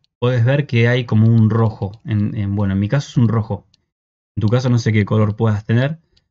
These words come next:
pero ese color en realidad es, es, hace referencia a lo que es la máscara rápida.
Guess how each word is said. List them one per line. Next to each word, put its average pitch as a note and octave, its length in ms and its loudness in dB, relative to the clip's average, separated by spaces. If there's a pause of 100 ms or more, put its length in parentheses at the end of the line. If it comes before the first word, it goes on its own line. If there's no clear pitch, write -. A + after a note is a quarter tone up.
(140)
pero A#2 120 -2
ese A#2 120 0
color B2+ 240 2
en B2+ 120 2
realidad B2 540 0
es, B2 260 -4
es, A#2+ 500 -4
hace A#2+ 240 -4
referencia A#2+ 580 -2
a A#2+ 40 0
lo A2 100 -2
que A2 80 -2
es G#2+ 60 0
la G#2 100 0
máscara G#2+ 360 -4
rápida. - 460 -8